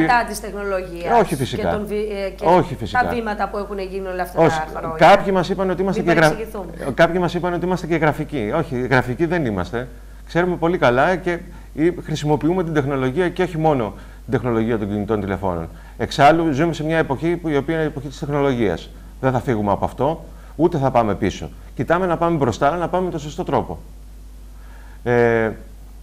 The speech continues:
Speaker 2: θα πρέπει, πρέπει να αρχίσουμε να ανησυχούμε περισσότερο. Ε, είμαστε, η ελληνική κοινωνία, ε, ανησυχεί γενικώς, ιδίως σε σχέση με τα μικρά παιδιά, πολύ περισσότερο ίσως από όσο θα έπρεπε. Ε, για κάποια πράγματα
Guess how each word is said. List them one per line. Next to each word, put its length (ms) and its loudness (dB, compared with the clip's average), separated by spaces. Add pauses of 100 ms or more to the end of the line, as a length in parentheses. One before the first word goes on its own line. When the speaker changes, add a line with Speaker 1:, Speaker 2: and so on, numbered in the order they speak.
(300)
Speaker 2:
θα 140 4
πρέπει, 560 2 (120)
πρέπει 540 2 (100)
να 240 2
αρχίσουμε 320 -4
να 60 0
ανησυχούμε 300 -4
περισσότερο. 600 -2 (580)
Ε, 300 0
είμαστε, 500 0 (420)
η 100 0
ελληνική 360 2
κοινωνία, 760 0 (540)
ε, 260 2
ανησυχεί 400 0
γενικώς, 760 0 (800)
ιδίως 420 4
σε 100 -6
σχέση 300 0
με 80 -2
τα 100 0
μικρά 240 2
παιδιά, 600 -2
πολύ 160 0
περισσότερο 520 0
ίσως 220 -6
από 180 -4
όσο 120 -10
θα 120 0
έπρεπε. 300 -4 (840)
Ε, 320 6 (100)
για 160 0
κάποια 260 2
πράγματα 600 2